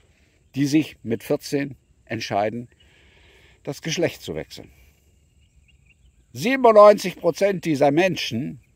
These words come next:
bedauern es, wenn sie das zwanzigste Lebensjahr überschritten haben. Hä?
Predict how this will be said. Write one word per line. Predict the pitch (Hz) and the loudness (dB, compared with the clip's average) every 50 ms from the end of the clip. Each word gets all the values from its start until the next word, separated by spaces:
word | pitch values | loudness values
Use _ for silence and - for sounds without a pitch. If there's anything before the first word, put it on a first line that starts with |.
| _ _ _ _ _ | _ _ _ _ _
bedauern | - 143 139 131 180 180 190 196 185 175 160 147 131 | -2 -2 2 4 4 6 8 8 8 8 6 4 0
es, | 113 107 113 143 - - - - - _ _ _ _ _ _ _ _ _ _ _ _ _ _ _ | -2 -2 -4 -4 -6 -8 -14 -18 -20 _ _ _ _ _ _ _ _ _ _ _ _ _ _ _
wenn | 123 127 123 | -4 -4 -2
sie | 131 143 | 0 0
das | 135 131 - - | 0 0 -2 0
zwanzigste | - 135 139 139 135 147 135 - - 147 | 0 2 2 2 0 -4 -8 -8 -6 -4
Lebensjahr | 131 131 135 131 131 139 131 - - 123 123 123 | 0 0 0 0 0 -4 -6 -2 0 0 0 2
überschritten | 120 135 131 - - 147 127 - - 101 92 | 0 -2 -4 -4 -6 -10 -12 -12 -10 -10 -8
haben. | 76 62 60 - - _ _ _ _ _ _ _ _ _ | -8 -10 -12 -16 -20 _ _ _ _ _ _ _ _ _
Hä? | - 120 151 208 254 262 | 2 4 6 8 6 6